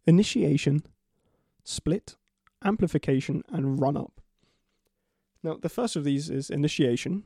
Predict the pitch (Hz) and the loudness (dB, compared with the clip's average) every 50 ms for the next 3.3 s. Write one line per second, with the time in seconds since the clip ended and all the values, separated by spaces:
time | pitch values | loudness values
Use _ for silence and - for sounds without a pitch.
0 | - - 170 156 165 185 - 185 160 147 143 143 147 156 - - 170 - - - | -6 -2 0 0 0 0 0 2 4 6 4 4 4 2 0 0 -2 -2 -4 -6
1 | - - 156 147 - - 180 151 147 139 143 147 - 180 160 131 127 127 - - | 0 2 2 2 2 2 0 4 6 6 6 6 4 2 2 2 2 0 0 -2
2 | - - - - - _ _ - 170 151 - - - 156 147 143 139 139 - - | -6 -10 -12 -16 -20 _ _ -2 -2 -2 -2 2 4 4 6 6 4 0 -2 -4
3 | - - 131 127 - | -6 -4 -4 -4 -4